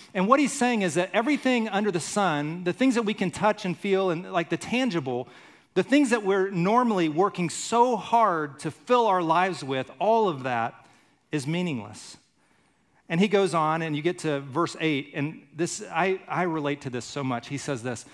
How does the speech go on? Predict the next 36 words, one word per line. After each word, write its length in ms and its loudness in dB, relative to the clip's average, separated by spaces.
"No 100 0
matter 220 0
how 180 -4
much 260 -4
we 120 -4
see, 400 -4
we 180 -4
are 100 -4
never 240 -4
satisfied. 760 -6
No 80 -4
matter 240 -2
how 200 -6
much 280 -6
we 100 -6
hear, 400 -6
we 160 -8
are 80 -8
not 320 -8
content." 480 -12
Oh 200 -6
my 240 -8
gosh. 560 -12
I'm, 260 -2
I'm 160 2
a 60 -2
one 320 -2
on 100 -2
the 120 -4
Enneagram. 760 -6
Uh, 320 -8
I'm 160 -4
a 40 -4
type 400 -6
A 280 -4
personality. 920 -6